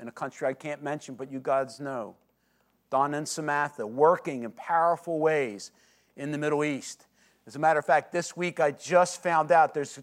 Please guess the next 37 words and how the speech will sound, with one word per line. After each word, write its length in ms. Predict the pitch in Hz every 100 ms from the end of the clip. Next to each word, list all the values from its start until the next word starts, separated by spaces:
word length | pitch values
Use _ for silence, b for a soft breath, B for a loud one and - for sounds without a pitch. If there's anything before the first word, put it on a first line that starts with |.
| -
a 120 | 143
new 220 | 151 170
church 460 | 165 - 170 151 -
planted 440 | - 147 143 151
in 100 | 143
Turkey, 400 | 135 156 139 -
another 440 | 127 127 143 151 147
new 160 | 147
church 440 | 139 - 131 117 -
in 100 | 143
a 40 | 127
place 380 | - 147 143 -
where 80 |
the 100 | 131
gospel's 500 | 117 131 131 - 127
not 180 | 135 127
supposed 300 | - 113 -
to 40 | -
be. 280 | 110 113 _ _ _ _ _ _ _ _ _ _ _ _ _ _ _ _ -
And 140 | 120
God 240 | 127 135
is 160 | 135 -
reaching 460 | 120 123 120 117 113 b b b b
the 120 | 117
nations. 720 | 123 120 123 - 104 92 - _ _ _ _ _ _ _ _ _ _ _ _ _ _ _ _ b b b
And 120 | 165
it's 120 | 185
been 140 | - 170
a 40 |
privilege 560 | - - 208 170 139 131
and 100 | 135
a 40 |
joy 300 | 127 151 147
to 60 | 113
share 380 | - - 190 175
God's 340 | 143 139 131
heart 400 | - 196 151 -